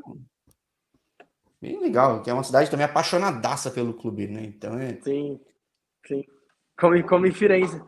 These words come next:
Speaker 2: Firenze também era assim.
Speaker 1: É, e Firenze
Speaker 2: Pessoal
Speaker 1: deve ser, porque toda vez que tem um clube que s-, desaparece, afunda, o pessoal volta com mais vontade. É o caso, né? Então, reergueram o time,
Speaker 2: Ah,
Speaker 1: né?
Speaker 2: é, até aqui onde que eu tô agora, é, eu tô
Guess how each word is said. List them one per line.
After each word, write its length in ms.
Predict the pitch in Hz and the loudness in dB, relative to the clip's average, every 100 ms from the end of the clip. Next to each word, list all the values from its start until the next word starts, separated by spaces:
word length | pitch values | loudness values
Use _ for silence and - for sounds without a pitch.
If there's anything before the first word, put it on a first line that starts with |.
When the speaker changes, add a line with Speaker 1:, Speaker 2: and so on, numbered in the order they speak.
| _ - _ | _ -20 _
Speaker 2:
Firenze 280 | 165 165 170 | 0 0 2
também 200 | 196 196 | 2 4
era 100 | 202 | 4
assim. 380 | 202 180 175 175 _ _ _ _ _ _ _ _ | 2 -4 -8 -10 _ _ _ _ _ _ _ _
Speaker 1:
É, 180 | 233 196 | 2 2
e 60 | |
Firenze 320 | 175 196 220 233 | 4 4 4 6
Speaker 2:
Pessoal 100 | 233 | 6
Speaker 1:
deve 100 | 233 | 6
ser, 140 | 294 226 | 4 4
porque 240 | 220 214 | 0 6
toda 180 | 262 277 | 10 10
vez 160 | 214 | 8
que 60 | 208 | 4
tem 100 | 208 | 0
um 40 | 170 | 2
clube 180 | 160 | -2
que 120 | 143 151 | -2 -2
s-, 280 | - - | -4 -6
desaparece, 760 | 117 123 147 147 127 113 131 - | -6 4 4 6 4 6 4 4
afunda, 640 | 117 - - 160 165 113 | -6 -8 -6 -2 0 0
o 40 | 104 | 0
pessoal 240 | 135 185 | 2 2
volta 240 | 160 170 185 | 4 2 0
com 60 | |
mais 180 | 175 175 | 2 2
vontade. 460 | 202 208 147 123 123 | 0 2 4 4 2
É 20 | |
o 80 | - | 0
caso, 400 | 170 160 117 104 | 4 4 4 -6
né? 140 | 107 | -8
Então, 560 | 101 98 123 139 95 - _ _ _ _ _ _ _ | -8 -8 -6 -6 -8 -14 _ _ _ _ _ _ _
reergueram 560 | 131 170 143 160 127 | 0 2 6 6 6
o 40 | 107 | -2
time, 320 | - 110 104 | -8 -6 -6
Speaker 2:
Ah, 20 | |
Speaker 1:
né? 260 | 98 101 101 _ _ _ _ _ _ _ _ | -8 -12 -16 _ _ _ _ _ _ _ _
Speaker 2:
é, 320 | 190 160 165 _ | -4 -2 -4 _
até 300 | 175 170 208 | 0 2 0
aqui 320 | 240 - 233 | 0 -4 -2
onde 240 | 220 208 202 | 0 0 -2
que 60 | |
eu 80 | 190 | -6
tô 140 | 185 185 | 0 0
agora, 500 | 151 147 190 226 170 147 147 | 2 2 2 2 0 0 -4
é, 20 | 151 151 139 | -6 -6 -4
eu 100 | 151 | -4
tô 840 | 156 170 175 170 170 160 151 131 | -2 0 0 0 0 -2 -4 -8